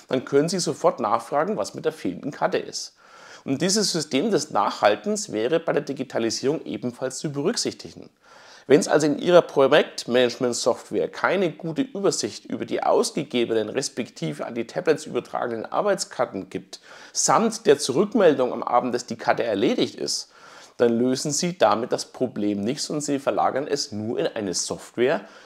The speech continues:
wo Sie im Zweifel noch weniger zu finden ist. Das Gleiche beim Thema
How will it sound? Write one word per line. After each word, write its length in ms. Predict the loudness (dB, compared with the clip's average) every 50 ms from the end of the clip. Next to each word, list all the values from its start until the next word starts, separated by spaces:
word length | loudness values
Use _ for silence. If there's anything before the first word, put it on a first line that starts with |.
| -20 -8 0
wo 100 | 0 0
Sie 160 | 0 0 -4
im 160 | -6 -6 -6
Zweifel 520 | -6 -6 -6 -6 -4 -4 -4 -2 -2 -4 -2
noch 200 | -2 -2 -2 -2
weniger 320 | -4 -2 -2 -2 -2 -2
zu 120 | -4 -4 -8
finden 340 | -6 -8 -8 -8 -6 -8
ist. 440 | -10 -6 -6 -6 -6 -6 -8 -10 _ _ _ _ _ _ _ _ _ _ _ _ _ _ -20 -20 -20 _
Das 180 | -8 -8 -8 2
Gleiche 440 | 4 4 4 4 4 2 0 0 0 -2 -16 -20 -20 -20 _ _
beim 240 | _ 0 0 0 -4
Thema 420 | -4 -4 -2 0 0 0 0 -2